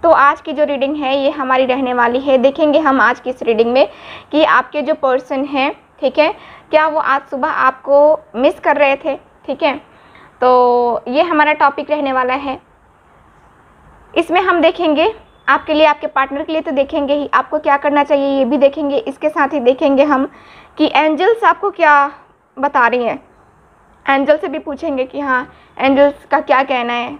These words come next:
आपको, है ना। So, अ, ये है।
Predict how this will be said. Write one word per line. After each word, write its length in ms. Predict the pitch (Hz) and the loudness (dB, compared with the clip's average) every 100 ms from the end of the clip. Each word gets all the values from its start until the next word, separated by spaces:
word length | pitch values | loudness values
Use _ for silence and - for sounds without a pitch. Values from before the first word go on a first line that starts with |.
| _ | _
आपको, 420 | - 247 - 240 254 - _ _ _ _ - | -2 -2 -2 -6 -6 -10 _ _ _ _ -4
है 80 | 233 | 0
ना। 160 | 285 - _ _ _ _ _ - - - - - - - - - - | 0 -4 _ _ _ _ _ -20 -20 -18 -18 -20 -20 -20 -20 -20 0
So, 300 | 294 285 277 - | 4 6 4 0
अ, 320 | 247 240 240 | 0 2 2
ये 220 | 247 277 | 2 0
है। 160 | 311 | 0